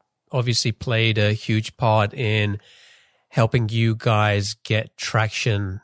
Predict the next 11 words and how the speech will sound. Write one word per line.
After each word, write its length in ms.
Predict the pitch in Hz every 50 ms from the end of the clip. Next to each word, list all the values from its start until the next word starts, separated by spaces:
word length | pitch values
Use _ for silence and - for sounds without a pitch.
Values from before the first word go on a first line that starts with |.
| 320 _
with 280 | - 139 117 107 101
your 200 | 110 101 98 95
business. 640 | 95 98 107 104 104 104 104 95 90 90 90 - - - - - - - - - _ _ _ _ _ _ -
Um, 540 | - 123 127 127 127 127 127 131 127 147 - _ _ _ _ _ _ _ _ _ _ _ _ _ _ _ _ _ _ _ _ _ _ -
now, 220 | 160 147 147 147 143
when 280 | 139 - 175 180 208
we 100 | 220 233
were 80 | 220 202
talking 400 | 202 - 175 156 147 - 156 143
about 320 | 131 120 123 117 117 113
this, 360 | - 120 110 107 - - -